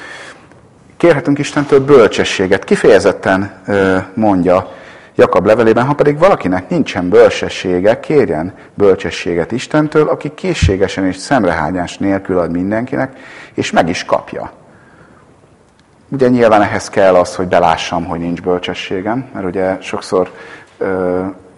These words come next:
érezheti magát úgy az ember, hogy hú, hát én nekem bölcsességet minek kérni, amikor nekem, lehet, hogy másoknak kell, de nekem, hát ugye. A másik dolog, hogy eljussak odáig, hogy kérem Istentől, és ez egy jó dolog, erre bátorít Isten, hogy tudjunk szerinte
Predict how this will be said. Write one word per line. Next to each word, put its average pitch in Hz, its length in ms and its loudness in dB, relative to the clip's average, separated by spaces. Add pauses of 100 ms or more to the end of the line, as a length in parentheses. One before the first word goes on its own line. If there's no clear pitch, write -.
(100)
érezheti 90 480 -2
magát 85 320 -2
úgy 85 140 -4
az 85 100 -6
ember, 82 220 -8
hogy 80 160 -14
hú, - 200 -14
hát - 340 -18
én 76 220 -8
nekem 85 280 -6
bölcsességet 85 720 -6
minek 78 240 -8
kérni, 76 300 -8
amikor - 360 -10 (360)
nekem, - 360 -4
lehet, 143 200 4
hogy 69 100 -8
másoknak - 440 -10
kell, 80 180 -8
de 76 80 -6
nekem, 87 500 -4
hát 85 180 -8
ugye. 90 240 -10 (960)
A - 60 -6
másik 110 320 2
dolog, 101 200 4
hogy 95 140 -2
eljussak 87 460 -4
odáig, 85 320 -2
hogy - 180 -8
kérem 82 360 -4
Istentől, 80 580 -8
és 92 160 -4
ez 127 100 -4
egy 139 120 -2
jó 120 180 2
dolog, 85 320 0
erre 95 180 2
bátorít 87 560 -2
Isten, 85 580 -12 (100)
hogy 82 380 -6 (320)
tudjunk 87 360 -2
szerinte 78 680 -4